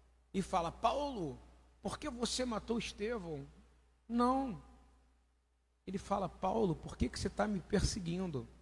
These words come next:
Então significa que quando você faz a vontade do Pai, como Estevão, faz a vontade do Pai como Pedro,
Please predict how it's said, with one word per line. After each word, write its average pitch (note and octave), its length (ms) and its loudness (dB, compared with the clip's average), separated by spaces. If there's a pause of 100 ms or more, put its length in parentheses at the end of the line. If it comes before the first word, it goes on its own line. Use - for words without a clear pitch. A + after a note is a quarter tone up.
(1160)
Então A3 140 4
significa F#3+ 640 0
que F3 140 -4
quando G3 340 0
você E3+ 840 2 (2500)
faz F3 220 2
a E3+ 60 4
vontade D3+ 540 0
do C#3 100 -6
Pai, E3 300 0
como C3+ 180 -4
Estevão, C#3 760 0 (1080)
faz D#3+ 220 4
a - 20 4
vontade D#3 520 -2
do C#3+ 100 -2
Pai D#3 240 0
como D3 340 -10
Pedro, D3 440 2